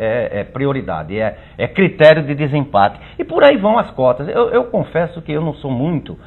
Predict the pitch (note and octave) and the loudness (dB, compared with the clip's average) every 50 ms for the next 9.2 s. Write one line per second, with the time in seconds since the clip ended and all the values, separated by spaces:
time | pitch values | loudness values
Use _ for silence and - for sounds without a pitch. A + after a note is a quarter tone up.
0 | - - - A2 - B2+ A2+ G2 G2+ G2 F#2+ E2+ E2 F2+ - - C#2+ C2+ C2 - | -20 -6 -4 -4 0 0 0 0 0 -4 -6 -6 -8 -12 -14 -14 -16 -16 -16 -18
1 | - - - - - F#3 - A#3 - - - A3 G#3+ - G#3+ F3 - F3 D#3+ - | -20 -20 -6 0 0 4 4 4 0 2 0 0 2 2 -2 0 0 -2 -4 -4
2 | - - D3+ C3+ D3 C3+ B2+ - - - B2+ B2+ G#2 F#2+ B2 B2+ A#2+ A2 - G#2 | -6 -6 -2 0 0 0 0 -2 -6 -6 -6 -6 0 4 4 4 4 2 0 -4
3 | F#2 F2 C3 E3 E3 - - - - - - - C3 D#3 D3+ - D3 D3+ E3 F#3 | -4 -4 -4 -4 -4 -8 -14 -20 -20 -18 -8 -4 -2 -2 0 2 4 4 6 6
4 | E3+ F3+ G3 E3 C#3+ E3 A3+ C4 C#4 A3+ G#3+ E3 F3 E3+ D3+ - C#3+ A2+ F#2+ D#2 | 6 6 6 6 8 8 10 10 8 6 4 0 0 -2 -2 -2 -4 -4 -4 -2
5 | E2 C#3+ E3+ - - - - - - - - - - - - - - - - E3 | -2 -2 -2 -2 -6 -14 -20 -20 -20 -20 -20 -18 -16 -12 -10 -8 -10 -6 -2 0
6 | D#3 F3+ G#3+ A#3+ B3+ B3 A3 - - G3 F#3+ D#3+ C3 C#3+ G3 A3 A3 G3+ - - | 4 4 6 6 6 4 2 4 6 6 6 6 6 6 6 6 6 4 2 2
7 | C#3+ C#3 B2 A#2 G#2 A#2+ C#3+ D#3 C#3 B2 - - - G#2+ - - D#3+ D#3+ D3 C#3 | 2 2 4 2 0 0 0 -2 -2 -4 -6 -8 -10 -12 -10 -6 -6 -6 -6 -6
8 | - D#3 D#3+ D#3+ D#3+ D3 - - D3+ E3+ F3+ F3 E3+ C3+ D#3 E3 E3 - - - | -4 -6 -2 -2 -2 -4 -4 -8 -8 -2 -2 -2 -2 0 -2 -4 -4 -6 -6 -6
9 | A#2 A#2 A2 B2+ | -6 -6 -6 -8